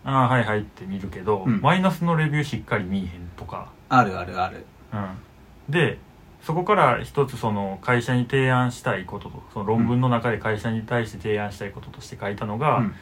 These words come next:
Speaker 1: ステルスマーケティングは他者をけなす場合のみ有効であると。
Speaker 2: うんうん。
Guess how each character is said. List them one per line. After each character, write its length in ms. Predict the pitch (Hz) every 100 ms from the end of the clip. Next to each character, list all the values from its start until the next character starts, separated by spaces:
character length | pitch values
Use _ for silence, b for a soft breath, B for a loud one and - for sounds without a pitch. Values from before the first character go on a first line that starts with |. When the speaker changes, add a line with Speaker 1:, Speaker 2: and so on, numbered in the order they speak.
| B B -
Speaker 1:
ス 80 | -
テ 120 | -
ル 100 | 175
ス 140 | 175 175
マ 180 | 180 180
ー 40 |
ケ 120 | 131
テ 120 | 117
ィ 80 | 104
ン 60 | 95
グ 80 | 98
は 340 | 104 98 - -
他 140 | 165
者 160 | 160 127
を 80 |
け 140 | 95 113
な 120 | 107
す 140 | -
場 220 | 110 104 104
合 80 |
の 140 | 104 113
み 160 | 101
有 160 | 92 98
効 200 | 90 98
で 100 | 95
あ 60 | 92
る 80 | 95
と。 120 | - - - - - - - - - -
Speaker 2:
う 60 | 131
ん 20 |
う 40 |
ん。 320 | 107 101 95